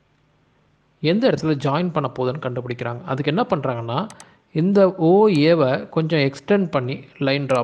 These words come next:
பண்றாங்க. அதே சமயத்துல இந்த பி என்லேருந்து ஒரு perpendicular line draw பண்றாங்க. இந்த குறிப்பிட்ட பாயிண்ட்ல அது ரெண்டும் join ஆகுது. இதை என்னு வச்சுக்கிறாங்க. ஓகேவா? இப்ப இது பார்க்குறப்பயும் ஒரு ட்ரையாங்கிள் தான். இந்த O, இந்த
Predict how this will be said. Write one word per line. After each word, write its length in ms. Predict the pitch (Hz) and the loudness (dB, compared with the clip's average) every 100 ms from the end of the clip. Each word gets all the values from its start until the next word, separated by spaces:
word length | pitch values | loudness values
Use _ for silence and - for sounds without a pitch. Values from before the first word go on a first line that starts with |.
| 123 | -2
பண்றாங்க. 560 | 123 120 120 123 165 - _ _ _ _ _ - | -6 -2 -4 -2 -6 -6 _ _ _ _ _ -2
அதே 160 | 151 | 0
சமயத்துல 640 | 160 143 127 120 156 - - - - | 0 -2 -4 0 0 -2 -8 -20 -10
இந்த 180 | 147 135 | -6 -6
பி 380 | 123 151 220 190 | -2 -2 0 0
என்லேருந்து 400 | 143 139 127 175 | -2 -2 -4 -4
ஒரு 160 | 196 - | -6 -2
perpendicular 560 | 156 160 165 131 127 | -2 0 -2 -2 -2
line 260 | 120 120 143 | -2 -4 -6
draw 220 | 127 113 - | -6 -6 -6
பண்றாங்க. 360 | 110 120 135 - | -12 -12 -16 -6
இந்த 120 | 151 | -4
குறிப்பிட்ட 420 | 151 175 170 135 | 0 0 0 -2
பாயிண்ட்ல 380 | 127 127 123 120 | -4 -4 -6 -2
அது 140 | 208 165 | 0 0
ரெண்டும் 340 | 123 123 135 135 | -2 -4 -4 -4
join 260 | 120 120 | -4 -4
ஆகுது. 220 | 131 135 - - - _ - | -8 -12 -16 -20 -20 _ 0
இதை 320 | 196 202 131 | 2 4 2
என்னு 440 | 131 135 143 131 | 0 -2 -2 -4
வச்சுக்கிறாங்க. 380 | 120 - 131 156 - _ _ _ _ - | -8 -14 -16 -16 -20 _ _ _ _ -14
ஓகேவா? 260 | 127 143 123 - _ _ - | -8 -8 -8 -16 _ _ -6
இப்ப 180 | 156 143 | -4 -2
இது 220 | 127 208 | 0 2
பார்க்குறப்பயும் 460 | 233 220 208 220 | 2 2 2 2
ஒரு 100 | 208 | 0
ட்ரையாங்கிள் 380 | 156 143 135 131 | 0 0 0 -4
தான். 200 | 120 120 - | -6 -8 -6
இந்த 220 | 135 123 | -6 -2
O, 400 | 151 160 180 - - _ _ _ _ | 0 2 0 -4 -14 _ _ _ _
இந்த 160 | 135 | -8